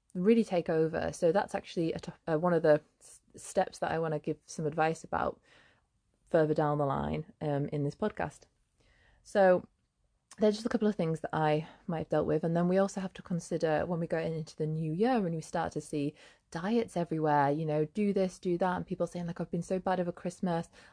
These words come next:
I'll get back on it in the new year. Ooh, maybe after New Year's Eve." And, you know,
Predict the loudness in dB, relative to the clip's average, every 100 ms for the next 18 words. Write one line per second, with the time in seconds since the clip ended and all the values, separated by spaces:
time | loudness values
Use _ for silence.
0 | -10 -4 -4 -2 -4 -2 0 0 2 2
1 | 0 0 0 0 0 0 0 2 2 2
2 | 2 -2 -2 -2 0 0 -2 -2 -2 0
3 | -2 -4 -10 -20 -20 -20 -2 4 4 4
4 | 0